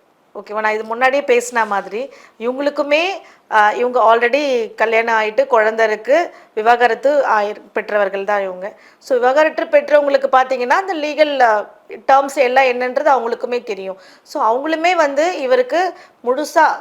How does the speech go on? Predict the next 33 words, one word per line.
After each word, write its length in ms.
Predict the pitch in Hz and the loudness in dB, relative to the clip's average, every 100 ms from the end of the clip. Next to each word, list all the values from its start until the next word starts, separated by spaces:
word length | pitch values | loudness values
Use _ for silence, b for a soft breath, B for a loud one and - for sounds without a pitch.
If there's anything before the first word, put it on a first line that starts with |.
| - | -8
ஹண்ட்ரட் 320 | 214 240 277 277 | -6 -2 0 2
பர்சன்ட் 520 | 277 269 311 311 202 | 0 2 -2 0 -4
ஆர்டர் 380 | - 226 240 262 | -2 -2 -2 0
காப்பி 280 | 262 269 254 | 0 0 -2
வந்ததுக்கப்புறம், 720 | 240 247 262 247 247 262 320 | 0 -2 0 -2 0 -2 -2
டிவோர்ஸ் 340 | 233 233 262 247 | -2 0 2 2
ஆகி 180 | 247 | 2
ஆர்டர் 280 | 277 247 254 | 4 4 2
காப்பி 220 | 269 262 | 0 0
வந்ததுக்கப்புறம் 580 | 254 247 269 277 277 277 | 0 0 -2 0 -2 -2
இவங்க 180 | 381 320 | -2 0
ரெண்டு 200 | 254 240 | 0 0
பேருமே 300 | 254 247 269 | -2 -2 -2
கல்யாணம் 340 | 240 202 202 | -4 -4 -6
பண்ணியிருந்திருக்கலாம். 540 | 190 185 180 185 196 196 B B | -10 -12 -12 -12 -12 -14 B B
அது 220 | 196 233 | -4 0
வரைக்கும் 320 | 285 269 277 294 | 2 2 0 -4
இவங்களுக்கு 380 | 254 254 247 | -4 -4 -4
பொறுமை 320 | 247 220 202 202 | -2 -4 -4 -4
கிடையாது. 560 | 190 185 180 185 190 b b b b | -4 -2 -4 -6 -12 b b b b
அவருக்கு 880 | 202 247 339 359 339 349 403 294 - | 2 4 4 2 0 0 2 0 -2
அங்க 260 | - 247 285 | -2 0 0
டிவோ-, 400 | 240 269 330 349 | 0 0 2 0
லீகலா 540 | 247 285 294 311 320 269 | -2 -6 -2 0 0 0
வந்து 80 | 277 | -2
பார்த்தீங்கன்னா 260 | 269 302 | 0 -2
டிவோர்ஸ் 340 | 262 254 294 277 | 0 2 2 2
அப்ளை 280 | - 285 | 2 0
பண்ணிட்டாரு, 500 | 302 262 247 247 240 | 0 0 0 2 0
லீகல் 300 | 269 269 294 294 | 0 -4 -4 -2
செப்பரேஷன்ல 460 | 320 269 277 285 | -2 2 0 0
தான் 200 | 277 294 | 0 0
இருக்காரு. 640 | 269 247 285 285 247 247 | 0 -4 -2 0 2 2